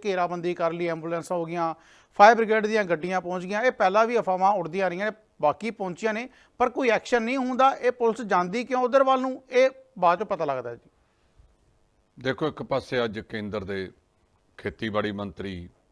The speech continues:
Speaker 2: ਸ਼ਿਵਰਾਜ ਚੌਹਾਨ, ਦੋ ਹੋਰ ਮੰਤਰੀ, ਇੱਕ ਪੀਯੂਸ਼ ਗੋਇਲ, ਇੱਕ ਹੋਰ।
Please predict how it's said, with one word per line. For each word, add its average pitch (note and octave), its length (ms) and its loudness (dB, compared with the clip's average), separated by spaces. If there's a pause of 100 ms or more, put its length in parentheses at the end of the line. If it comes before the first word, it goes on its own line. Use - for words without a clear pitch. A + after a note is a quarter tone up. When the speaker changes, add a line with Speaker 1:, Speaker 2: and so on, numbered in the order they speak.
(640)
Speaker 2:
ਸ਼ਿਵਰਾਜ F#2+ 420 -6
ਚੌਹਾਨ, C3 400 -12 (1080)
ਦੋ A#2+ 220 0 (120)
ਹੋਰ E3+ 240 6
ਮੰਤਰੀ, D3+ 420 0
ਇੱਕ D3 180 -8
ਪੀਯੂਸ਼ C#3 380 -4
ਗੋਇਲ, F2+ 340 -8 (1700)
ਇੱਕ F#2+ 200 -14
ਹੋਰ। F2 280 -20